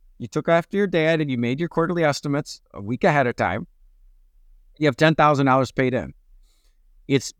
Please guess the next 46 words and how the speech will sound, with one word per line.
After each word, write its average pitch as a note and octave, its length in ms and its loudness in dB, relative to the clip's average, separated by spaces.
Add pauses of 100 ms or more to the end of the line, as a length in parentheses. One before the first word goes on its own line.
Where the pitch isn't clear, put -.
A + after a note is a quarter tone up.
(140)
April E3 340 2
first, - 600 -4 (960)
and C3 80 -6
you're C3+ 120 0
like, B2 120 0
"Hey, D#3 200 2
man, C#3+ 260 2
we C#3 120 0
have D#3+ 120 0
to D3 80 -4
file D3 280 0
an B2+ 60 -2
extension." F#3 680 -2 (100)
I A#2+ 140 -2
said, A2 320 -2
"This C#3 160 2
is C#3 140 -2
a A#2+ 60 0
great C3 260 2
idea G2 300 0
because G2+ 280 -4
maybe A#2+ 240 -2
we A#2+ 60 -2
wanna A#2+ 220 -2
make A#2 160 -4
a G#2+ 60 -8
sep - 280 0
contribution. D#3+ 800 -2
Maybe C3+ 240 -2
there's B2+ 180 -2
some A#2+ 140 -8
deductions C3 560 -2
that A#2+ 180 -2 (240)
we A2+ 80 -8
wanna B2 160 0
make B2 140 -2
sure B2 160 -2
we A#2 80 -2
take A#2 180 -4
advantage D#3+ 480 -2
of. D#3 260 -2 (520)
Let's C#3+ 240 0
file A2+ 320 0
a D#3+ 60 0
tax - 280 -4
extension. - 460 -10